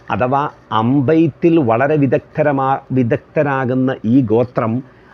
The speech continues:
അമ്പെയ്ത്തിന് വേണ്ടി തുനിഞ്ഞപ്പോൾ ഇനി അവരുടെ മുമ്പിൽ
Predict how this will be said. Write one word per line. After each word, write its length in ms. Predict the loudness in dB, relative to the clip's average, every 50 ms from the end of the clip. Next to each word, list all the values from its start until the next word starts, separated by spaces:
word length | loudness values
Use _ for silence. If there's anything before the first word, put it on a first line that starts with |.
| -20 -8 -4
അമ്പെയ്ത്തിന് 800 | -2 -2 0 0 0 0 2 2 2 2 0 0 -2 0 2 2 2
വേണ്ടി 360 | 2 2 2 2 0 0 -2
തുനിഞ്ഞപ്പോൾ 760 | -2 -2 -2 0 0 2 2 0 0 -2 -2 -2 0 0 0 -2 -4 -8 -14 -20 -20 -20 -20 -16 -6 -2 0
ഇനി 300 | 2 4 4 2 2 0 -4 _ -4 -2
അവരുടെ 560 | 0 2 2 2 2 2 2 2 0 0 0 -2 -4 -6 -10 -18 -20 -20 -12 -6 -2
മുമ്പിൽ 360 | 0 0 2 2 2 2 2